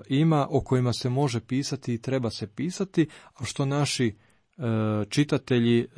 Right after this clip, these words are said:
neće pročitati na nekim drugim portalima, u nekim drugim novinama. Primjerice, jedna lijepa priča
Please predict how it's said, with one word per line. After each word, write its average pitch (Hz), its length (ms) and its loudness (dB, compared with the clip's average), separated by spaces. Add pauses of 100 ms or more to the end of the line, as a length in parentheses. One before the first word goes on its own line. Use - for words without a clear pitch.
(400)
neće 120 440 -2
pročitati 110 580 -4
na 104 80 0
nekim 107 560 -6
drugim 110 340 0
portalima, 104 760 -2 (380)
u 113 220 -2
nekim 107 480 0
drugim 104 420 0
novinama. 98 500 0 (380)
Primjerice, 120 640 4
jedna 120 240 4
lijepa 117 340 2
priča 120 520 2